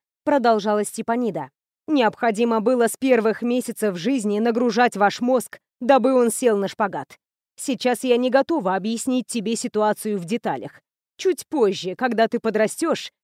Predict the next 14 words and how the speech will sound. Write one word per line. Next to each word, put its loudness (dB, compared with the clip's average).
наверное, 4
я 2
смогу 0
подобрать -2
слова. -4
Эта 0
патология 0
очень 0
редкая. -4
Вот 4
так 2
нам 2
всем -2
повезло. -4